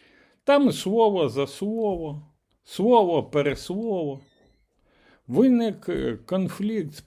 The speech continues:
е, людьми, які чи то під'їхали, чи то спустилися, з такими ж, які мурчати вміють. Виник конфлікт, виникла стрілянина, вісім вогнепальних, поранені і так далі, і так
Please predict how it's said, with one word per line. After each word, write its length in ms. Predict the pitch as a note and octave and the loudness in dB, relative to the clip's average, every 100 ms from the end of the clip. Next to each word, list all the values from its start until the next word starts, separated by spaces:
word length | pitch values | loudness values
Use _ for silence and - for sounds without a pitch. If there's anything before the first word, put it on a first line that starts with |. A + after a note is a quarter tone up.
| - | -10
е, 20 | D#3 D3 D3 C#3+ B2+ | -6 -4 -2 -2 -2
людьми, 480 | B2 F3 F3 G3 G#3+ | -2 -4 -4 -2 -2
які 380 | F3 D3+ E3 D#3 | -2 -6 -8 -10
чи 220 | - A3+ | -8 -8
то 220 | - A3+ | -8 -12
під'їхали, 920 | - F#3+ A2+ D#2 G#2+ D3 D3 F#2+ G2+ | -8 -8 -10 -8 -4 -4 -6 -8 -8
чи 180 | F#2+ E3 | -10 -12
то 220 | - F#3 | -10 -10
спустилися, 1080 | D#3 - E3+ - - B2 C3+ G#2+ F#2+ - G2 - - - - - | -10 -14 -16 -16 -10 -4 -4 -4 -8 -12 -14 -10 -12 -14 -20 -20
з 120 | - | -6
такими 560 | A3 G3+ B3+ A3 G#3 | -6 -4 -4 -2 -4
ж, 180 | D3+ - _ _ _ _ _ _ _ _ _ _ _ _ - _ - | -8 -16 _ _ _ _ _ _ _ _ _ _ _ _ -20 _ -6
які 680 | B2 B2 D#3+ D3+ C#3 A2 - _ _ _ | -4 -4 -2 0 0 -2 -6 _ _ _
мурчати 720 | B2+ D#3+ D3+ - F3 D3+ D3 | 0 2 2 2 0 0 0
вміють. 720 | B2+ B2 B2 A#2 G#2 G2 - _ _ _ _ _ | 0 0 0 -2 -4 -10 -16 _ _ _ _ _
Виник 380 | A#3 C4 F#3 - | -2 0 0 -2
конфлікт, 680 | D#3+ D3 B2 F#3 F#3+ D3 - | -4 -2 -4 -6 -6 -8 -10
виникла 600 | A#2+ G3+ G3+ C3 D3 B2 | -2 0 0 -4 -4 -4
стрілянина, 880 | - - C#3+ D3+ D#3 F3 D#3 C3+ A#2+ | -4 -6 -2 -2 -4 -6 -8 -8 -6
вісім 420 | B2 A3 G#3 F#3 | -4 -4 -4 -6
вогнепальних, 840 | E3+ D3+ D3 D3+ D#3+ C#3+ C#3 B2 | -4 -4 -4 -4 -4 -4 -4 -8
поранені 840 | - F3+ F3+ G3 F#3 D#3 B2+ B2 B2 | -4 0 0 2 -2 -2 -4 -4 -4
і 40 | |
так 240 | B2 B2 | -6 -10
далі, 300 | A#2+ C#3 A#2+ | -6 -6 -4
і 20 | G#2+ | -8
так 180 | A#2+ | -14